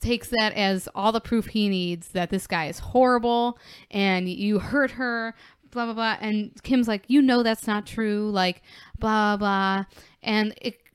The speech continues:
kinda leads to Edwards gets mad. He starts, like, chopping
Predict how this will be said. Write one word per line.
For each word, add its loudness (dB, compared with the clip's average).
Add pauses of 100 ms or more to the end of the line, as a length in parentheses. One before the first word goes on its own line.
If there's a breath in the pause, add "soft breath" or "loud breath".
(360)
kinda 0
leads -2
to -2 (380)
Edwards 2
gets -4
mad. 0 (220 soft breath)
He -2
starts, 0
like, -2
chopping -2